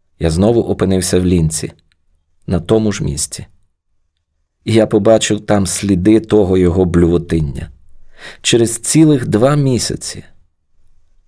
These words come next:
То було схоже на простягнуту звідкись із темряви руку.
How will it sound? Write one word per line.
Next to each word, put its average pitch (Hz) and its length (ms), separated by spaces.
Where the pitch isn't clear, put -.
То 87 100
було 92 200
схоже 117 460
на 101 120
простягнуту 95 720
звідкись 82 500
із 80 160
темряви 78 460
руку. 76 420